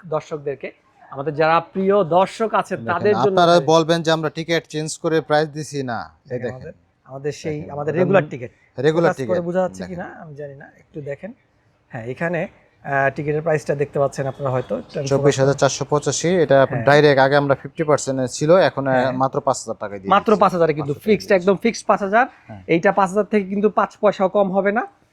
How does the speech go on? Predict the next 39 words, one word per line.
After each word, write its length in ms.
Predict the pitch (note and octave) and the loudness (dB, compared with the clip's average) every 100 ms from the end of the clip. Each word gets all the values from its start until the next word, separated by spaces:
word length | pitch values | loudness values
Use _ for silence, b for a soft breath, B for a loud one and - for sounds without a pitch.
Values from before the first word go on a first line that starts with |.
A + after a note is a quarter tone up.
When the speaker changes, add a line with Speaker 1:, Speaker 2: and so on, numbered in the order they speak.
| _ - | _ 0
Speaker 1:
ফিক্সড 260 | B3 - | 0 -2
প্রাইস, 220 | E3+ B2+ | -6 -4
একদম 220 | F#3 G3 G3+ | -2 -2 -2
ফিক্সড 220 | G3+ - | -4 -2
Speaker 2:
হ্যাঁ। 120 | D#3 | -4
Speaker 1:
প্রাইস। 240 | C3+ G3+ | 2 2
যদি 140 | G#3 A#3+ | 2 0
কেউ 340 | - A#3 A#3+ | 4 6 6
ভালো 280 | G3 F3+ A3 | 4 2 2
লেগে 220 | A#3+ A3+ | 2 0
থাকে, 240 | G#3 F#3 F#3 | -4 -4 -2
ঢাকাতে, 460 | E3 F3+ G#3 G#3+ | -2 -4 -6 -4
ঢাকার 320 | F#3 F#3 G3+ | -2 -2 -4
বাহিরে, 520 | F#3 F#3 F#3+ G3 G#3 - b b b - | -2 -4 -2 -2 -2 -2 b b b -18
বাংলাদেশে, 600 | D3 F3 F#3+ G3+ F#3+ G#3 | -2 -2 0 -4 -4 -2
বাংলাদেশের 500 | F#3+ F#3+ F#3+ F3+ G3 | -2 -2 -6 -6 -6
বাহিরে 500 | F3 F3 F#3+ F#3+ G3 | -4 -4 -4 -2 -2
ভাইয়ারা 460 | E3 E3+ F#3 F#3+ F#3 | -2 -4 -2 0 -2
যদি 160 | E3+ | -2
আপুদেরকে 520 | F3 E3+ F#3 F3+ G3+ | -2 -2 -4 -6 -6
গিফট 220 | F3 G3+ - | -4 -6 -6
করতে 240 | F#3 F3 | -6 -4
চান 240 | E3 C#3 A#2 _ _ _ _ _ D3 | -2 -4 -8 _ _ _ _ _ 0
বা 120 | F3 | 0
প্রিয়জনকে 460 | A3 A3 G#3+ G#3 | 2 2 2 0
গিফট 220 | G3+ G#3+ - | -2 -4 -4
করতে 180 | G3 | -4
চান, 160 | F#3+ E3 | -2 -2
সেক্ষেত্রে 340 | - F#3 G3 | -2 -6 -4
কিন্তু 200 | F#3+ F#3+ | -6 -6
শাড়িটা 280 | F#3+ F3+ F3 | -4 -2 -2
নিয়ে 140 | E3+ E3+ | -2 -4
নেবেন। 200 | C#3+ D3+ | -4 -4
আচ্ছা, 160 | F#3+ | -4
নেক্সট 340 | F3+ A3 G#3+ A3+ | -2 -2 0 0
ওয়ান 160 | G#3 | 0
আমরা 180 | F#3+ F#3 | 0 0
চলে 240 | F#3 F3 | 0 0
যাই। 160 | D3+ | -2